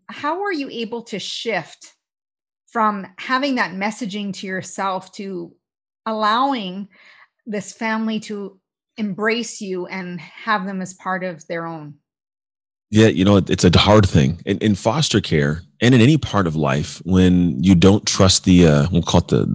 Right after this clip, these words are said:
Speaker 2: the entity, right? So for me, the entity was everybody but me. You know, I didn't trust the world. And when you don't trust the world, you don't trust management, whatever it might be,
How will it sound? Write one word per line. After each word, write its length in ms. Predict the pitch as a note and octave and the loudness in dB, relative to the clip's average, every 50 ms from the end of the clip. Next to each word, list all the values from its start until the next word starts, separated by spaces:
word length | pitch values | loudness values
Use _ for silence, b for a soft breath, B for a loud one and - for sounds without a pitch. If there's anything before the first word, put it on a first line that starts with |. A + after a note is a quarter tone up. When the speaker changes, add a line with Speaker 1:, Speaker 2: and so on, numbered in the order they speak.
| G1+ G1+ G1+ | -6 -4 -2
Speaker 2:
the 160 | - - - | -2 2 4
entity, 460 | G2 F#2+ - - - - - B1+ - - | 6 4 6 4 2 2 2 0 0 0
right? 260 | - D#2 D#2 D2+ - - | 2 2 4 4 4 2
So 100 | - E2+ | 0 2
for 140 | - - F#2+ | 4 6 6
me, 140 | G2+ G2+ G2 | 6 8 8
the 140 | F2 E2 | 6 6
entity 320 | E2+ G2 F2+ F#2 - F#2 E2+ | 6 6 4 4 4 4 6
was 200 | D#2+ E2 D#2 - - | 6 4 4 2 2
everybody 320 | - F2 F#2+ E2 E2 F2 E2 | 4 6 6 6 8 6 6
but 240 | D2 C2 F2 - - | 6 4 2 2 2
me. 240 | C#2+ A#1 A1 - F#2 | 0 0 0 -2 -2
You 100 | C2 D2 C#2 | -2 0 2
know, 140 | C2+ C#2+ | 2 4
I 80 | D2 D#2 | 4 4
didn't 200 | D#2 E2 C2+ D2 | 4 4 4 2
trust 460 | - - - D#2+ - - - - - | 2 2 2 2 2 0 -2 -4 0
the 120 | F2 E2 D#2 | 2 4 6
world. 380 | D2 D2 D2 D2 C2 A#1 - - B B B B B B B B B B B B B | 6 8 6 6 4 2 0 -4 B B B B B B B B B B B B B
And 120 | F2 F2+ F#2+ | 6 8 8
when 100 | G#2 A2 | 8 8
you 60 | A2+ | 8
don't 180 | A2 A#2+ - | 6 6 4
trust 260 | - - B2 A2+ - - | 4 4 4 4 6 6
the 100 | A#2+ A2 | 6 8
world, 300 | F#2+ F2+ F2+ F2+ F2+ F2 | 8 8 8 8 8 8
you 80 | E2 | 6
don't 240 | E2 E2+ F#2 F2+ - | 6 6 4 4 2
trust 340 | - - G#2+ F#2+ - - - _ _ _ _ _ - | 2 4 4 4 4 2 -4 _ _ _ _ _ 2
management, 460 | E2+ D#2+ D#2+ E2 E2 E2 D#2 E2 - | 6 6 8 8 6 6 6 6 6
whatever 240 | F#2 G#2+ G#2 F#2+ F#2 | 8 8 8 6 6
it 20 | C#2+ | 4
might 180 | E2+ D#2+ C#2 | 4 2 2
be, 220 | - C#2+ C#2 C#2+ | 2 2 2 0